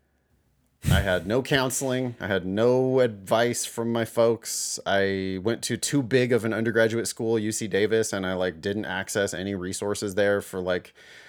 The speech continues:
counseling, whatever. Like, they didn't help me. You know, nobody was there guiding me at all. <laughs> And I just was, like, almost intentionally got bad grades just to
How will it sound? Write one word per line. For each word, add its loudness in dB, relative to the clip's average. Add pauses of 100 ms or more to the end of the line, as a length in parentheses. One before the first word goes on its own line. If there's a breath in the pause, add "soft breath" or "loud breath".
(340 loud breath)
counseling, -4
whatever. 2
Like, -4
they 0
didn't -2
help -4
me. -6
You -6
know, -6
nobody 4
was 0
there 4
guiding 0
me -6
at -6
all. -2 (160)
<laughs> -6
And 2
I 0
just -6
was, -6
like, -4 (1200 loud breath)
almost -2
intentionally -4
got 0
bad -2
grades -2
just -12
to -14